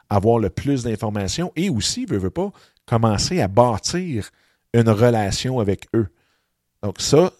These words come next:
c'est une autre chose. Tu sais, tantôt, on parlait de comment se faire trouver. Un des bons moyens, c'est aussi d'aller dans des conférences. Puis là, on rencontre le monde, puis on leur demande, « Hey, c'est quoi déjà ton, ton compte LinkedIn ? » Ou, « C'est quoi déjà ton compte Twitter ? » Puis je vais aller te voir. Puis là, oups,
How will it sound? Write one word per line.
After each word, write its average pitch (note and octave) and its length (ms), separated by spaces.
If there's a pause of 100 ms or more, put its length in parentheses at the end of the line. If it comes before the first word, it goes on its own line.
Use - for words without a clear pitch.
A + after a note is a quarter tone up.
c'est - 220
une G#2+ 200
autre A#2+ 180
chose. E3 360
Tu - 100
sais, - 20
tantôt, E3 320
on D3+ 80
parlait A2+ 380
de C#3+ 60
comment A#2+ 280
se - 100
faire C#3+ 220
trouver. A#2+ 480 (720)
Un F3 180
des C#3 160
bons C3+ 220
moyens, A#2 400
c'est A#2+ 100
aussi G2+ 220
d'aller A2+ 240
dans A2+ 120
des G2 140
conférences. G2+ 760 (420)
Puis F#2 120
là, C#3 340
on A2 120
rencontre C3+ 480
le A#2 80
monde, C3 260
puis A#2+ 100
on A2+ 40
leur A2+ 160
demande, « B2+ 300
Hey, D#3 260
c'est C#3 140
quoi F3+ 160
déjà D#3+ 260
ton, A#2+ 380 (340)
ton A#2+ 180
compte C3+ 300
LinkedIn ? » B2 480
Ou, « B2 120
C'est - 120
quoi E3+ 140
déjà C#3 240
ton B2+ 180
compte C3 340
Twitter ? » B2 440
Puis B2 100
je G#2 60
vais A2 60
aller A#2 140
te G2+ 80
voir. A2+ 300
Puis A2+ 100
là, G#2 60
oups, D3 160